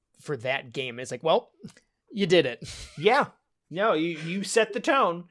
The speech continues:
Speaker 1: You
Speaker 2: And,
Speaker 1: set,
Speaker 2: like,
Speaker 1: you set
Speaker 2: and
Speaker 1: the
Speaker 2: then,
Speaker 1: tone.
Speaker 2: like, in the next few, you get, like, you get Vampire Killer and you get Bloody Tears and you
Speaker 1: Yeah.
Speaker 2: get, um,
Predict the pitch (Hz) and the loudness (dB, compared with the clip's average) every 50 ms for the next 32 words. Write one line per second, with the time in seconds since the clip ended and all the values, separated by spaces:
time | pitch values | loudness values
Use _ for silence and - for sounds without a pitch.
0 | _ _ - 147 143 - 226 226 190 233 - - 185 - - - - 269 277 294 | _ _ -10 -8 -4 0 4 4 6 6 6 4 2 0 2 4 4 4 6 4
1 | 311 311 175 180 180 - 214 226 240 233 240 247 254 254 247 233 226 240 269 311 | 4 4 4 0 0 0 0 0 -2 -2 -2 -4 -2 -2 -2 -2 -2 -4 -4 -4
2 | - - - - 254 262 285 320 320 262 208 202 180 185 214 - - 190 185 180 | -6 -10 -14 -12 -8 -6 -4 -2 -2 -2 -2 -2 0 2 0 2 2 2 2 2
3 | 170 135 127 165 160 190 - - 143 175 190 214 214 - 220 214 214 214 202 180 | 2 0 -4 -6 -6 -6 -6 -4 -4 -4 -2 -2 -2 -2 -2 0 2 2 0 0
4 | - 220 214 202 196 196 190 190 185 160 160 151 151 135 156 143 117 120 135 156 | 0 0 2 2 2 2 2 0 0 0 -2 -6 -8 -6 -6 -6 -6 -6 -4 -2
5 | 170 180 196 185 190 - 208 190 185 180 175 175 175 170 170 160 165 170 151 156 | -2 -2 -4 -6 -8 -8 -8 -6 -4 -2 -2 -2 -2 -2 -2 -4 -6 -8 -10 -8
6 | 147 147 147 127 143 147 139 135 135 - - 143 147 143 139 135 131 131 123 123 | -6 -6 -6 -6 -6 -6 -6 -6 -6 -8 -8 -6 -6 -6 -6 -8 -10 -12 -14 -16
7 | 123 120 | -18 -20